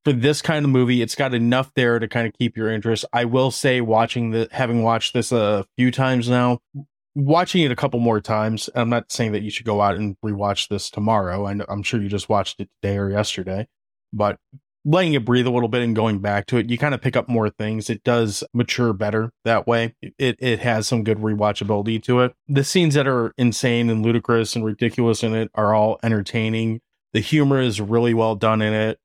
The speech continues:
The effects are great for what they are, and the overall look and vibe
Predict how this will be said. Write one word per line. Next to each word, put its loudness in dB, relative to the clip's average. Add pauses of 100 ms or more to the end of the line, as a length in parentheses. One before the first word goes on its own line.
(120)
The 0 (100)
effects -2
are -4
great 2
for -6
what 0
they 0
are, 2
and 2
the 2
overall 2
look 0
and -2
vibe 2